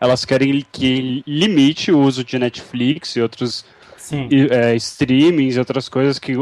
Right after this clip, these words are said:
Speaker 1: usam muito da rede deles, pras pessoas serem obrigadas a ver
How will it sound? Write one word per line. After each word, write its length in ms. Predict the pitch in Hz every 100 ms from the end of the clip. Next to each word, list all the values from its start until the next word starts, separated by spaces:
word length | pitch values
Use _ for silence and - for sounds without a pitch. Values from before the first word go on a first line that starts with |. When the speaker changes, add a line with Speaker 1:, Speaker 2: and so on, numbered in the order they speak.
| -
Speaker 1:
usam 540 | - 135 127 127 139
muito 440 | 131 135 139 143 143
da 120 | 135
rede 220 | 131 131
deles, 360 | 131 139 151 208
pras 200 | - 208
pessoas 400 | 196 - 180 185
serem 320 | - 185 175
obrigadas 600 | 196 190 139 135 170 175
a 80 | 185
ver 260 | 147 175